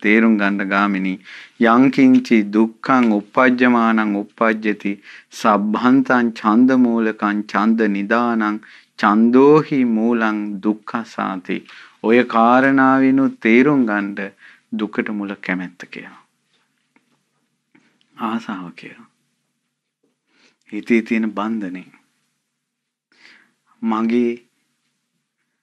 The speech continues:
අපේ එක හොඳට කල්පනා කරන්න. හිතෙන් තියෙන බැඳීම දුකට මුල. අපි ක-, දැකලා තියෙනවා මිනිසුන්ගේ කෙස් සුදු වෙනවා.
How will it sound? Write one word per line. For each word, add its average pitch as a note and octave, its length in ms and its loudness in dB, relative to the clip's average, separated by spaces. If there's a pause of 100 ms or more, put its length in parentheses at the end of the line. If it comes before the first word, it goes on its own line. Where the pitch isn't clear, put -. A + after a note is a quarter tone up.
(120)
අපේ B2 400 -6
එක A2+ 180 -8 (2250)
හොඳට A#2 360 -2
කල්පනා D3 480 -4
කරන්න. F#2 300 -12 (2500)
හිතෙන් C3 480 -2
තියෙන C3+ 320 -2
බැඳීම C3 640 -4
දුකට A2+ 360 -6
මුල. A#2+ 260 -2 (2250)
අපි A#2+ 200 0
ක-, B2+ 180 -4
දැකලා A#2+ 360 0
තියෙනවා A#2+ 300 0
මිනිසුන්ගේ A2+ 520 -2
කෙස් A2 280 -6
සුදු G2+ 320 -6
වෙනවා. G2 380 -4